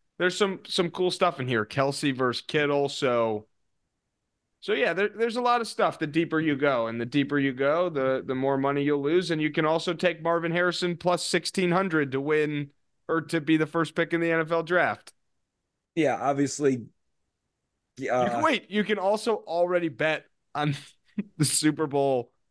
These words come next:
Speaker 1: twenty twenty-five winners. So if you don't feel confident on either side, head to twenty twenty-five. Browns plus five thousand. Bears plus four thousand.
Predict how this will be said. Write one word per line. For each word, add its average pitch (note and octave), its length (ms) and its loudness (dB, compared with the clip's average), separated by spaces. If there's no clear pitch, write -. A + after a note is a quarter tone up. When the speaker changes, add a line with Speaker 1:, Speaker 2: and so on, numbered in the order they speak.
Speaker 1:
twenty D3+ 400 0
twenty-five C#3 1040 -2
winners. A2 580 0
So - 120 -2
if D#3 80 0
you D#3 80 -2
don't F3+ 160 0
feel E3+ 160 2
confident D3+ 600 -2
on B2+ 280 0
either D#3+ 320 2
side, A#2 480 0
head D#3+ 160 2
to D#3+ 80 -6
twenty D3+ 240 0
twenty-five. B2 680 -2
Browns C#3+ 460 -2
plus C3 480 -2
five C#3 320 -2
thousand. B2+ 500 -2
Bears G#3+ 380 0
plus G3 420 -2
four G#3+ 300 2
thousand. G#2+ 640 -6